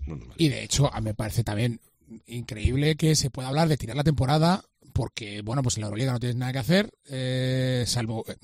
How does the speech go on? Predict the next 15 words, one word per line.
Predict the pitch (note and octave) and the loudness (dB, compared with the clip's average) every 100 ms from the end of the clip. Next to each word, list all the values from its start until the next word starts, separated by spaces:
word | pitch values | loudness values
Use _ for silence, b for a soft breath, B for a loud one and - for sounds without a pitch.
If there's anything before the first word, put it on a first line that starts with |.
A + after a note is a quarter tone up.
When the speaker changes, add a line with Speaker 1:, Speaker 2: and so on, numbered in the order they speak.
| G2 F#2+ | -12 -8
Speaker 2:
estar | - B2 | -2 0
entre | B2 A#2 | 2 2
los | - | 0
catorce | A2 G#2 | 0 0
primeros, | B2 G#2+ E3 - - - | 0 2 2 0 -4 -8
<laughs> | - | -10
que | G#2 | -8
no | F#2+ | -6
es | F#2+ | -2
mala. | C3 E3 - B B | 2 2 0 B B
Oye, | C3+ G#2 | 0 0
algo | F#2 G#2 | -4 -2
es | A2 | 2
algo, | C3+ D3+ | 4 4
¿verdad? | A#2 D3 | 4 0